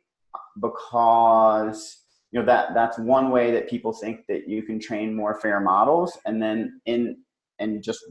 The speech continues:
one way, right, people argue or, or have differing opinions about that. Um, and then, and then also in the context of credit lending, credit lending in the United States, it's, it's typically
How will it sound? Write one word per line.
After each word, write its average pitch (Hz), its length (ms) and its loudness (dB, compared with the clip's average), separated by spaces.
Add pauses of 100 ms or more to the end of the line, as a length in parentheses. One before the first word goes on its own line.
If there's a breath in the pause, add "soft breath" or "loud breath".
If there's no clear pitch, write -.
(120)
one 123 300 4
way, 82 200 2
right, 98 240 -2
people 104 400 0
argue 101 340 -2
or, 87 300 -4
or 98 80 -2
have 90 220 -4
differing 92 300 -8
opinions 87 420 -16
about 82 260 -4
that. - 840 -10
Um, 90 580 0 (360 soft breath)
and 117 280 2
then, 110 600 0 (720)
and 120 180 2
then 113 160 0
also 135 340 0
in 127 60 0
the 117 80 -2
context 120 460 -2
of 107 80 -8
credit 147 380 0
lending, 120 600 -2 (120)
credit 139 420 -2
lending 117 340 0
in 110 100 -4
the 110 80 -4
United 110 360 -2
States, - 380 0
it's, - 300 -14
it's - 180 -6
typically 123 560 -2